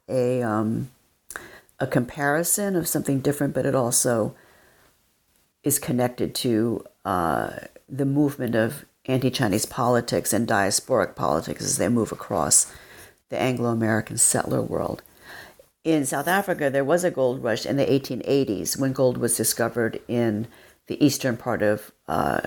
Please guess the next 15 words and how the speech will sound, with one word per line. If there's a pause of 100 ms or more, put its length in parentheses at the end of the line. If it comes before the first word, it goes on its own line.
(140)
Transvaal. (640)
Uh,
at
that
time,
it
was
still
a
Dutch
republic (140)
or
a
Boer
republic.